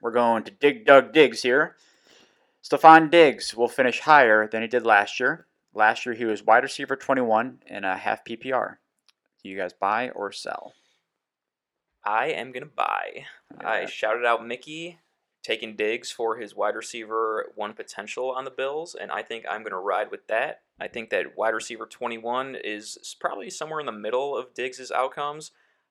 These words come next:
Speaker 2: um, but I definitely think that his ceiling is gonna be a lot higher than that. I think he's gonna get a good amount of potential in Buffalo. I think, obviously, his floor in that offense is a little lower, um, than I was expressing at first,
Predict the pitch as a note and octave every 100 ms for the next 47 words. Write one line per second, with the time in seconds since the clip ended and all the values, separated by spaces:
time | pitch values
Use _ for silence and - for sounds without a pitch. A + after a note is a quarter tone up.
0 | _ A2 A2 A2 A2+ A2 A2+ A#2 C3 A#2+
1 | A#2 A#2 G#2+ F#2+ - A#2 - - A2 G#2+
2 | G#2+ G#2+ G#2+ G#2+ G#2+ G#2 G#2 A2 G#2 G2+
3 | F2+ F2+ E2+ E2 F2+ G2 A2+ G#2+ G#2 G2+
4 | G#2+ G#2+ A2+ A#2 A#2 A2+ - - B2+ -
5 | C#3+ B2+ A#2 A2+ - C#3 D3 D#3 - _
6 | _ _ _ A2+ F3 F3+ - A2+ C3 C3+
7 | C#3 C3+ A#2 - A2 A2+ A#2+ A#2+ B2 G2+
8 | A#2+ - B2+ C3 - G#2+ G#2+ A2+ G#2 F#2+
9 | G2 A#2 C#3 D#3+ _ _ A2 A#2+ B2 B2+
10 | C#3 _ _ _ _ _ A2+ A#2 A#2 A2
11 | A2 - - - _ _ _ A2+ - -
12 | A#2+ B2 C3 B2 A2 - A#2+ C3 D3+ -